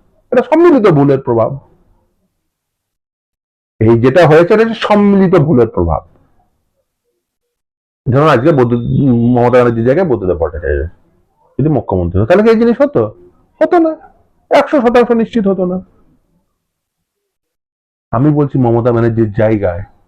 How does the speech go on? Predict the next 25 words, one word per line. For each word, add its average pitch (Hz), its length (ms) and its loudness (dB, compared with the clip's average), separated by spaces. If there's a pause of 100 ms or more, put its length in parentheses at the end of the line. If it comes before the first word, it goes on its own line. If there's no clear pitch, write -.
(400)
তৃণমূলের 110 380 0
একটা 117 180 -4
সাধারণ 104 500 -4
কর্মী 104 320 -2
যদি 104 120 -4
মুখ্যমন্ত্রী 98 480 -2
থাকতো, 101 200 -2
তাহলেও 90 500 -4
হতো - 220 -10
না। - 280 -8 (1120)
শুধু 175 160 2
কালীঘাটের 220 560 4
ওই 233 180 4
বাড়ির 190 600 2
যদি 220 180 4
কেউ 240 180 4
না 208 80 4
হতো 214 680 4
মুখ্যমন্ত্রী, 170 840 0 (420)
তাহলে 185 600 4 (440)
এই 131 120 2
জিনিস 123 280 0 (200)
জীবনে 143 340 2
হতো 98 260 -8
না। - 160 -12